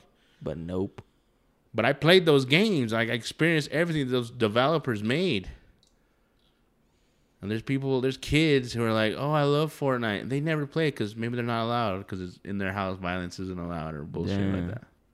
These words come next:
Speaker 2: Is that crazy? That's your generation again.
Speaker 1: Ours.
Speaker 2: Ruining this country.
Speaker 1: You can't say your generation.
Speaker 2: No, I can,
Speaker 1: It's
Speaker 2: 'cause
Speaker 1: all
Speaker 2: no.
Speaker 1: ours.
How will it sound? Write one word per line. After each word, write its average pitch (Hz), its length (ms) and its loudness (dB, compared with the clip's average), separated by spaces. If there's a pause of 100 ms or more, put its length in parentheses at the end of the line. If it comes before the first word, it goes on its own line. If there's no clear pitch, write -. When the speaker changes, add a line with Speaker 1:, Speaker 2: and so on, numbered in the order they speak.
(1000)
Speaker 2:
Is 120 40 -8
that 151 120 -8
crazy? 147 340 -2
That's 170 160 -4
your 127 160 -4
generation 101 540 -6
again. 107 400 -8 (260)
Speaker 1:
Ours. 92 420 -8 (560)
Speaker 2:
Ruining 131 600 -2
this 131 180 -4
country. 104 600 -10 (600)
Speaker 1:
You 98 100 -10
can't 156 200 -2
say 160 100 0
your 110 300 4
generation. 98 840 -4
Speaker 2:
No, 135 100 -4
I 160 120 -2
can, 156 380 -4 (120)
Speaker 1:
It's 104 160 -2
Speaker 2:
'cause 92 80 -4
Speaker 1:
all 101 480 0
Speaker 2:
no. 98 760 2
Speaker 1:
ours. 82 600 -6